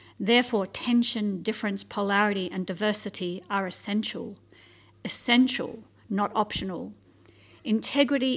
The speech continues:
is the essence embedded into everything. Developing steward leaders able to design ecologies for synergy, able to hold the shape for collective brilliance, allowing the work of people to shine as the leader holds the space in the background.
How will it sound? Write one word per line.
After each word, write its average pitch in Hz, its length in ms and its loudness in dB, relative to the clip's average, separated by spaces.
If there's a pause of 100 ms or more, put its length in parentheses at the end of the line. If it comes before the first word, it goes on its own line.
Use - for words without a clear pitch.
is 226 160 0
the - 160 -6 (180)
essence 247 500 2
embedded 214 600 0
into 254 400 2 (100)
everything. 190 640 -6 (1400)
Developing 247 640 2
steward 220 400 2
leaders 214 560 2
able 254 260 2
to 240 120 -2
design 226 540 2
ecologies 233 720 0
for - 80 -8
synergy, 196 760 -2 (380)
able 240 260 2
to 247 140 -4
hold 254 420 0
the 202 60 -2
shape 240 440 2
for - 180 -6
collective 214 600 -4
brilliance, 214 600 0 (280)
allowing 233 520 6
the 208 100 2
work 220 380 2
of 208 100 -8
people 233 320 -4
to - 140 -8
shine 202 560 0
as 196 280 -2
the 208 100 -6
leader 214 340 0
holds 220 420 -2
the 180 100 -8
space 208 460 0
in 190 140 -6
the 175 80 -6
background. 180 800 -4